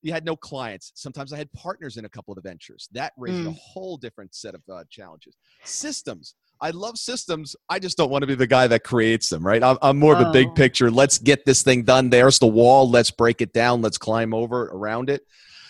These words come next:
Speaker 1: So all of those things that are, you, you know, that are common to all startups. But it was really me. The more I started spending on me and started understanding how I ticked, and I had people around me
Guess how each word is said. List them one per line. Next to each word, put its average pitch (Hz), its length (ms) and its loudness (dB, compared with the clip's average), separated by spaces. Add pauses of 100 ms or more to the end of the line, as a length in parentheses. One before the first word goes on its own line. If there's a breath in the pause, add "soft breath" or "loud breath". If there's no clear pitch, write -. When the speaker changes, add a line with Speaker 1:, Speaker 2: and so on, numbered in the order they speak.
Speaker 1:
So 180 420 2 (760)
all 254 220 4
of 160 140 2
those 156 320 4
things 160 260 -4
that 123 140 -2
are, 107 180 -6
you, 117 240 -10
you 120 140 -10
know, 87 120 -12 (100)
that 113 120 -4
are 110 80 -4
common 120 380 -8
to 120 100 -10 (100)
all 117 240 0
startups. 92 680 -8
But 143 200 -2 (180)
it 202 120 -2
was 226 160 -12 (120)
really 349 200 -6
me. 139 240 -4
The 123 120 -4
more 190 500 -4
I 175 80 -2
started 156 580 -2
spending 123 720 -2 (140)
on 107 340 -2
me 101 420 -4
and 101 160 -8
started 135 540 2
understanding 117 720 -2
how 110 380 0
I 101 340 -2
ticked, - 420 -4 (140)
and 120 140 0
I 117 80 2
had 135 440 -2
people 147 560 2
around 170 420 2
me 101 280 0